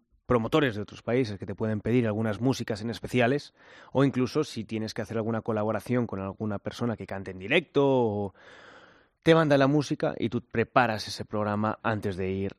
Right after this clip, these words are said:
a ese espectáculo. Entonces puede ser un programa totalmente, bueno, un programa, llamo programa como una coreografía.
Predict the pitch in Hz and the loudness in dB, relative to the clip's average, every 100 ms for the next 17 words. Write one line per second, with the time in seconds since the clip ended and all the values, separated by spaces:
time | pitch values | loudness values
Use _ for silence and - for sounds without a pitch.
0 | - 107 98 90 85 92 - 95 - 92 | -10 -8 -6 -6 -8 -6 -8 -10 -14 -12
1 | - 92 87 78 80 98 104 104 - 113 | -10 -8 -10 -12 -12 -8 -6 -6 -4 -2
2 | 107 107 104 101 - 110 110 110 110 - | 0 0 0 -2 -4 0 2 2 0 -4
3 | _ _ _ _ - 117 110 107 107 110 | _ _ _ _ -4 -4 -2 0 0 0
4 | 107 110 107 101 110 110 107 101 101 - | 0 0 0 -2 -2 0 0 -4 -8 -12
5 | 98 101 107 110 120 120 113 117 113 120 | -12 -10 -4 -2 0 -2 -2 -4 0 0
6 | 120 123 120 117 110 104 - 123 110 110 | 0 0 -2 -2 -4 -4 -4 -4 -4 -4
7 | 104 104 - 107 | -4 -4 -4 -6